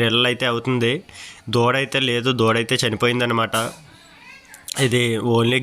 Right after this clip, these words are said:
గేదె అయితే ఉంది అమ్మకానికి. రెండు పూట్ల పాలు అయితే ఇస్తుంది. ఇది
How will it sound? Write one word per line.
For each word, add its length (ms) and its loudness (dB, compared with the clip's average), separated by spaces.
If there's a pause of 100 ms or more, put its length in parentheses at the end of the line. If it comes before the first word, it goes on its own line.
గేదె 240 -2
అయితే 160 0 (120)
ఉంది 220 0 (180)
అమ్మకానికి. 500 0
రెండు 180 -2
పూట్ల 300 0
పాలు 220 2
అయితే 260 0
ఇస్తుంది. 420 2 (1000)
ఇది 160 4